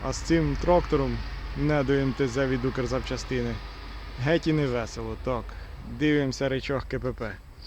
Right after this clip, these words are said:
Як я обслуговую? Я в лісі, ну, ось у віді перекура обіг, там те по-, потругав, те потругав, щоб все було. І тут тобі дивився передок.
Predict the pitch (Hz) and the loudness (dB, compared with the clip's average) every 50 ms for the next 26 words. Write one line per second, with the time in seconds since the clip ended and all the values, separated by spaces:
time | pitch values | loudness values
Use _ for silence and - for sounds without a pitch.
0 | - - - - - - - - - - - - - - - - 139 160 156 139 | -16 -16 -16 -16 -16 -16 -16 -16 -16 -16 -16 -16 -16 -12 -4 2 4 4 6 6
1 | 147 156 156 131 - - 170 147 139 139 139 135 131 127 127 131 147 147 135 135 | 6 4 4 4 2 2 2 4 6 6 6 6 4 4 4 4 4 2 2 2
2 | 139 156 151 135 - 139 131 123 120 - - - 392 359 254 160 - - 147 143 | 0 0 0 0 0 0 -2 -2 -2 -6 -6 -4 0 0 2 2 2 2 0 0
3 | 139 151 135 143 - 143 135 139 127 - 147 143 139 135 131 127 123 135 147 131 | 0 0 0 0 2 2 2 2 2 2 2 2 4 4 4 4 2 2 0 -2
4 | 120 - 127 123 120 - 135 127 - 127 127 117 - - - 135 117 - 131 131 | 0 0 -2 0 0 0 -2 -2 -2 -2 -4 -4 -6 -6 -4 -4 -4 -2 -2 0
5 | 123 123 117 - 135 123 - 131 117 151 160 165 147 143 139 - - - - - | 0 0 0 0 -2 -2 -2 -4 -4 -2 0 2 2 2 0 -2 -4 -8 -10 -12
6 | - - - - 143 127 113 - - 147 143 123 131 143 143 143 123 117 - - | -14 -14 -6 -4 -4 -4 -2 -2 0 0 0 2 2 2 2 2 0 -2 -6 -12
7 | - - - - - - - - - - - - - - - - - 139 - - | -16 -16 -16 -18 -16 -16 -16 -16 -16 -16 -16 -16 -16 -14 -12 -8 -8 -6 0 0
8 | 175 151 - - 147 135 143 135 131 143 139 151 147 120 - 143 131 113 - - | 0 2 2 0 -2 0 0 2 2 4 4 4 4 4 2 0 0 0 -4 -8
9 | - - - - - - - - - - 139 139 143 139 135 165 175 170 - - | -12 -12 -12 -12 -14 -14 -16 -8 -2 2 4 6 6 6 6 6 6 6 4 0